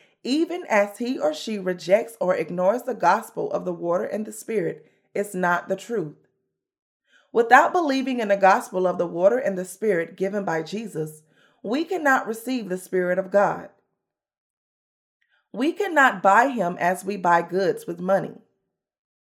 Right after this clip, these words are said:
The Holy Spirit comes on us as a gift only when we believe in the gospel of the water and the Spirit.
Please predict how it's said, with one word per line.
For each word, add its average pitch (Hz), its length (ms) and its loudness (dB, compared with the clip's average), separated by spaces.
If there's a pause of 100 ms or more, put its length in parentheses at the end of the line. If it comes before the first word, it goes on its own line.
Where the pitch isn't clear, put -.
(680)
The 226 120 2
Holy 302 340 2
Spirit 269 500 0
comes 254 360 -2
on 233 240 -2
us 165 240 0
as 175 220 -2
a 185 60 -2
gift 170 480 -2 (460)
only 330 300 4
when 277 220 0
we 240 140 -6
believe 202 480 -2
in 180 100 -2
the 180 80 -4
gospel 170 540 0
of 156 100 -4
the 170 100 -2
water 170 260 -2
and 185 200 -6
the 185 80 -8
Spirit. 180 640 -6